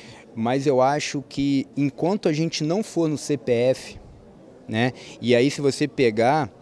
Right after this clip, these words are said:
a decisão do, do Supremo Tribunal Federal, é, é, que tratou daquele decreto, acho que é o dez mil e quarenta e seis, sobre o compartilhamento de dados no poder público,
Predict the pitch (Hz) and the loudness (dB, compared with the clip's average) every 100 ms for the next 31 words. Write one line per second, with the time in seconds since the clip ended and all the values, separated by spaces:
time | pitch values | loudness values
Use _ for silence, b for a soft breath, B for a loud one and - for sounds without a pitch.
0 | B B - 117 123 - 110 127 139 139 | B B -4 0 0 -2 -2 0 0 0
1 | 135 117 123 - 127 131 139 131 127 127 | 0 0 -2 -2 0 0 0 0 2 0
2 | - 131 123 110 107 101 - - - - | 0 2 4 6 4 2 -4 -20 -20 -20
3 | - - - - - 120 120 117 117 113 | -20 -20 -20 -12 -2 2 4 4 4 4
4 | 110 110 107 107 95 B B B B - | 4 2 2 0 0 B B B B -14
5 | - 113 110 - - 147 - 151 - - | -8 -6 -6 -8 -2 0 4 4 4 4
6 | 135 117 92 - - 110 139 135 131 120 | 6 4 2 -6 -4 0 0 4 2 4
7 | 135 131 120 - 113 - 120 123 120 120 | 4 6 4 2 -4 0 2 4 4 4
8 | 135 135 131 123 127 - 131 120 - - | 2 4 4 2 0 2 2 2 -2 2
9 | 139 139 139 - 143 143 123 143 135 131 | 4 6 2 2 0 2 0 2 2 4
10 | 131 117 123 123 123 123 139 135 123 113 | 2 0 2 4 4 2 2 2 2 0
11 | - 135 113 107 110 | 2 2 2 -2 -6